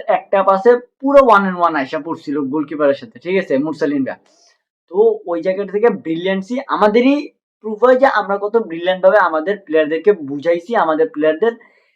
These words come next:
মেন্টালিটি বা আমাদের প্লেয়ারদের আন্ডারস্ট্যান্ডিং কত ভালো যে সে বুঝতে পারছে ওদিকে বলটা আসবে, কখন আমার রান মেক করা লাগবে, ঠিক আছে?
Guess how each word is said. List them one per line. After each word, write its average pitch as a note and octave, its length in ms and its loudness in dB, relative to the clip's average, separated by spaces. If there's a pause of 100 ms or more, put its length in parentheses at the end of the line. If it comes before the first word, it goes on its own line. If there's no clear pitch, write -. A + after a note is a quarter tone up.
(160)
মেন্টালিটি G#3+ 680 -4
বা G3 80 2
আমাদের E3+ 380 -2
প্লেয়ারদের E3 420 -2
আন্ডারস্ট্যান্ডিং F#3 680 -4
কত F#3 180 -2
ভালো F3+ 360 2
যে A3+ 240 4
সে - 140 -6
বুঝতে G3+ 340 -10
পারছে A#3 320 0
ওদিকে F#3 300 0
বলটা D#3+ 340 4
আসবে, D3 520 0
কখন - 280 0
আমার D3 220 0
রান C#3 180 0
মেক C#3+ 160 -4
করা C#3 220 2
লাগবে, C#3+ 380 -2 (480)
ঠিক G#3 140 0
আছে? A#3 240 -2